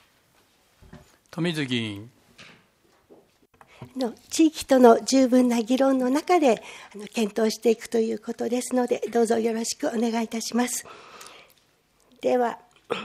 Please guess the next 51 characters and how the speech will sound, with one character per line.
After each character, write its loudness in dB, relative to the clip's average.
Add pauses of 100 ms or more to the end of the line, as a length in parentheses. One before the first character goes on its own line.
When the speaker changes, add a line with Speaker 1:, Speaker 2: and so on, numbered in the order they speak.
(240)
Speaker 2:
え -12
っ -20
と、 -10
大 -2
項 8
目、 4 (400)
二 4
点 6
目 6
の 6
中 4
項 4
目 2
三 0
番 0
目 0
に 0
つ -4
い -2
て -2
質 -6
問 0
さ -8
せ -6
て 0
い 0
た -10
だ -8
き -16
ま -2
す。 -12 (380)
え -20
っ -20
と、 -6
先 0
ほ 4
ど 8
の 10
ご 2
答 2
弁 0
で、 0
あ -8
の、 -8
草 2
の 4
問 0
題 -4
で -6
す -6
が、 -2